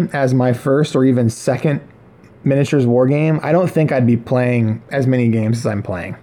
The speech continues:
Um, and part of me wonders if,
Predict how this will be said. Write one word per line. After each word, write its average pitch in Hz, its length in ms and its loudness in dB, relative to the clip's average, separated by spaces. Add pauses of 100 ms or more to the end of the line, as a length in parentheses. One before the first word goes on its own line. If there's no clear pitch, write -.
(880)
Um, 110 520 0
and 139 240 -2
part 165 220 2
of 185 80 4
me 180 140 4
wonders 139 760 2
if, 135 380 -2